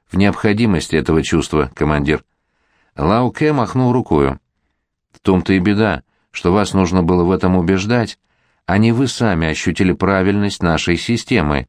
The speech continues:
и, подумав, добавил: «Мне кажется, что вы считаете чем-то вроде одолжения со своей стороны, когда соглашаетесь впредь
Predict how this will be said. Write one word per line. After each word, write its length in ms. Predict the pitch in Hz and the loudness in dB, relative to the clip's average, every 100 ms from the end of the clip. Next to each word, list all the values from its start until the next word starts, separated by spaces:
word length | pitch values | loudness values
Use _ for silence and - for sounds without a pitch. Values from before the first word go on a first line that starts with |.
| _ _ _ _ - | _ _ _ _ -4
и, 200 | 69 73 | 0 0
подумав, 500 | 76 71 90 92 - | 0 0 0 0 -2
добавил: 500 | 110 139 95 65 - _ _ _ _ | -2 0 0 -2 -8 _ _ _ _
«Мне 200 | 69 76 | -4 -2
кажется, 380 | 73 92 80 - | 0 -2 -2 -4
что 240 | 80 - 85 | -4 0 0
вы 100 | 87 | 0
считаете 680 | - 78 90 85 85 82 - _ _ _ _ _ _ _ _ _ - | -2 -2 0 0 -2 -4 -6 _ _ _ _ _ _ _ _ _ -6
чем-то 340 | - 104 104 | -2 0 2
вроде 280 | 98 101 98 | 2 2 0
одолжения 600 | 92 110 104 101 78 76 | 0 0 2 0 0 -2
со 140 | 76 85 | -2 -4
своей 320 | - 85 80 | 0 2 0
стороны, 500 | - 95 101 117 113 _ _ _ - | 0 -2 0 -2 -6 _ _ _ -6
когда 300 | 73 78 78 | 0 2 0
соглашаетесь 720 | - 80 82 - 85 78 - | 0 0 0 0 -2 0 -4
впредь 460 | - 92 95 101 | -2 0 2 0